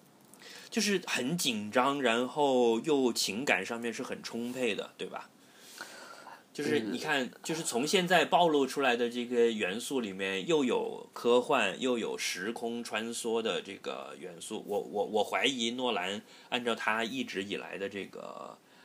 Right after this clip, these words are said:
Speaker 1: 爱好，肯定是有这种空间跳转啊，然后时空的倒转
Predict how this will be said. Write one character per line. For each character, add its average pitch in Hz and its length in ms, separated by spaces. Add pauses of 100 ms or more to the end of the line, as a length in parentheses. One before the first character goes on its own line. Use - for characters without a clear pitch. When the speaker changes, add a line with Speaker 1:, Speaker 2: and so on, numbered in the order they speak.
Speaker 1:
爱 131 200
好， 98 260
肯 85 200
定 127 160
是 143 100
有 - 120
这 98 60
种 92 120
空 117 260
间 113 260
跳 117 260
转 - 200
啊， 87 300
然 87 100
后 104 120
时 - 340
空 104 320
的 98 140
倒 117 280
转 85 200